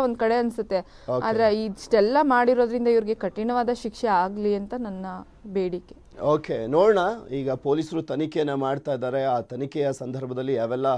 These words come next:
Speaker 2: ಮಹತ್ವದ ಮಾಹಿತಿಗಳು ಹೊರಗೆ ಬರ್ತವೆ ಅಂತ, ನಿಮಗೆ ನ್ಯಾಯ ಸಿಗ್ಲಿ ಅನ್ನುವಂಥದ್ದನ್ನೇ ನಾವು ಆಶಿಸೋದು. Thank you ನ್ಯೂಸ್ ಏಟೀನ್ ಜೊತೆ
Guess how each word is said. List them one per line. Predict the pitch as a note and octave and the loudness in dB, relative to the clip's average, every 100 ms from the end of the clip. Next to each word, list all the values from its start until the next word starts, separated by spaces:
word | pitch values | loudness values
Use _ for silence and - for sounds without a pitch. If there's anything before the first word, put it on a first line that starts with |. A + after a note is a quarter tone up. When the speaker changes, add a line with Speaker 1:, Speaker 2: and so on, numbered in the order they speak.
| - _ _ - | -4 _ _ -12
Speaker 2:
ಮಹತ್ವದ | A#2 C3+ C3 C#3+ D3 | -6 -4 -4 0 2
ಮಾಹಿತಿಗಳು | C#3+ C3 D#3 D#3 D3 C3 | 2 2 0 0 -2 0
ಹೊರಗೆ | B2 D3+ | 2 0
ಬರ್ತವೆ | C3+ C#3+ - D#3+ D3+ | 0 -2 2 2 2
ಅಂತ, | C3 | 0
ನಿಮಗೆ | D3 C3+ B2+ | -2 -2 -4
ನ್ಯಾಯ | A#2 C3+ | -2 -2
ಸಿಗ್ಲಿ | D3+ D#3+ C#3+ E3 | -2 -4 -2 2
ಅನ್ನುವಂಥದ್ದನ್ನೇ | D3+ D3 D3+ C#3+ D3+ C#3+ E3+ | 2 2 -2 -2 -4 -4 -6
ನಾವು | F#3 C3+ B2 | -4 -4 -2
ಆಶಿಸೋದು. | C3 D3+ C#3+ C3 C#3 | -2 -6 -10 -8 -6
Thank | E3+ C3+ D3 | -4 -2 -2
you | E3 | -2
ನ್ಯೂಸ್ | C3+ B2+ | -2 -2
ಏಟೀನ್ | D3+ D3 C3+ | -4 -6 -6
ಜೊತೆ | B2+ B2 A2+ _ | -6 -6 -6 _